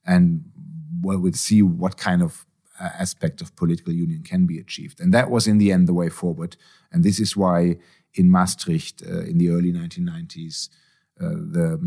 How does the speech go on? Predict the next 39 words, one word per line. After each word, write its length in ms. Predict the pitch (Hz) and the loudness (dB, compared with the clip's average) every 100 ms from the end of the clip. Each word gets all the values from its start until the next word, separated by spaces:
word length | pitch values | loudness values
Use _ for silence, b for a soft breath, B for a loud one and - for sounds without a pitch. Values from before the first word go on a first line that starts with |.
| - | -4
member 320 | 87 90 90 143 | 0 2 4 0
states 380 | - 85 80 | -4 -6 -8
of 140 | 82 78 | -12 -4
the 80 | 87 | 0
European 560 | 87 85 90 85 85 - | 0 0 -2 -2 -4 -10
Community 520 | - 85 92 92 90 | 0 4 4 2 -2
and 120 | 82 87 | -2 2
then 100 | 87 | 2
the 60 | |
European 340 | 87 82 85 85 | 0 -2 -4 -4
Union 400 | 90 90 87 82 _ _ _ | -2 0 -2 -4 _ _ _
agreed 380 | 90 104 113 101 | 0 6 6 6
upon 240 | 95 92 85 | 2 0 -2
a 60 | |
current 340 | - 78 80 - | -2 -8 -8 -10
currency, 600 | 76 73 - 76 85 - | -12 -10 -12 -12 -14 -8
and 200 | 87 82 | -2 0
then 140 | 87 | 2
it 140 | 92 82 | -2 -4
was 200 | 87 - | -8 -10
put 260 | - 92 | -6 -4
into 200 | 87 82 | -4 -6
place 560 | 80 87 78 80 80 - _ _ _ _ - | -8 -8 -8 -10 -12 -16 _ _ _ _ 0
as 460 | 104 101 - - - | 2 2 0 -6 -6
an 100 | 92 87 | -2 0
actual 560 | 107 104 - 95 85 73 | -2 -2 0 2 2 0
currency 440 | - 95 90 87 | 0 2 2 2
you 120 | 82 | -2
could, 340 | - 90 - - - | 0 -4 -4 -14 -10
uh, 60 | 90 - - | -10 -10 -2
take 220 | 101 80 | 0 0
into 220 | 87 82 | -2 -4
your 140 | 85 82 | -4 -6
hands 280 | 82 80 80 | -8 -10 -12
in 120 | 80 | -16
the 160 | 82 | -16
early 340 | 82 82 82 78 | -16 -16 -16 -18
two 120 | - | -18
thousands. 580 | 82 90 87 - - - | -14 -12 -12 -16 -20 -20